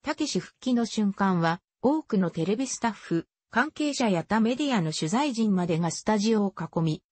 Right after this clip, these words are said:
ピンと張り詰めた空気の中であった。たけしは、「いやいやいやいや」と言いながら、スタジオに登場した。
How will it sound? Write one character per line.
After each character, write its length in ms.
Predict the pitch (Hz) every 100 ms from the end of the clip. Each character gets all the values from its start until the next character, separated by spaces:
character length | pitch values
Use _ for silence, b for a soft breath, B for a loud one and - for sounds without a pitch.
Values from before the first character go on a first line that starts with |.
| _
ピ 160 | 196 262
ン 60 |
と 120 | 285 294
張 180 | -
り 100 | 247
詰 180 | 269 285
め 100 | 302
た 140 | - 190
空 260 | 247 269
気 140 | - 202
の 120 | 175
中 260 | 175 220
で 120 | 175 156
あ 40 |
っ 80 | 147
た。 220 | - 131 - _ _ _ -
た 100 | 285
け 160 | 294 277
し 140 | 208
は、 180 | 180 - _
「い 100 | -
や 140 | 277 285
い 80 | 226
や 120 | 185
い 120 | 185
や 80 | 240
い 100 | 190
や」 200 | 160 175 _ -
と 120 | 190
言 160 | 202 208
い 80 |
な 120 | 202 185
が 120 | 175
ら、 200 | 156 - _ _
ス 140 | -
タ 160 | - 277
ジ 120 | 269
オ 120 | 269
に 160 | 247 247
登 180 | 226 220
場 220 | 214 196
し 140 | 180 -
た。 220 | 156